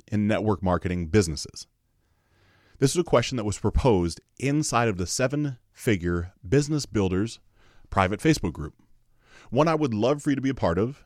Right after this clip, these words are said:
as you're listening to this show. Simply go to Facebook, search it out. It's private. You have to request access,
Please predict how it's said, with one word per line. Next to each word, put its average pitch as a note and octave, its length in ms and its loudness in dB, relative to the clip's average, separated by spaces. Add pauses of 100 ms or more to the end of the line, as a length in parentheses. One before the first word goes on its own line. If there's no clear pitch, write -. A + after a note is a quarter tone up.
(140)
as F#2+ 140 -2
you're G#2 100 0
listening F2 380 -2
to F2+ 360 -4 (1120)
this E2 160 0
show. - 500 0 (960)
Simply E3 220 2
go F3+ 80 6
to F#3 80 4
Facebook, - 440 -2 (520)
search E3+ 240 2
it E3+ 80 0
out. F3+ 240 2 (220)
It's - 100 -14
private. D3+ 380 2
You - 20 4
have A2 80 0
to G#2+ 80 -4
request G2 320 -2
access, B2 420 -2